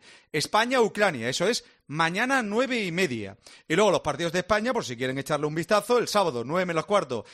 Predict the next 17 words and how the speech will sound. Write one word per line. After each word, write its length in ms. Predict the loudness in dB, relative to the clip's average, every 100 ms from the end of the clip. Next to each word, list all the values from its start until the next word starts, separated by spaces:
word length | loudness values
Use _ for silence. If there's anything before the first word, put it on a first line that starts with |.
| -20 _ _
España, 540 | -2 0 0 2 2
Georgia 420 | 0 2 0 2 2
en 100 | 2
Elche, 300 | 0 -2 -4
en 80 | -2
el 160 | -4
Martínez 600 | -4 -4 -6 -4 -4 -6 -10
Valero, 540 | 0 0 0 -2 -4 -6 -20 -20 _
y 160 | 0 2
el 120 | 4
martes 340 | 2 2 -2
de 100 | 0
la 120 | 2
próxima 400 | 0 -2 0 0
semana, 320 | 0 2 2 2
martes 340 | 0 0 -2
catorce, 580 | 0 0 0 0 0 -2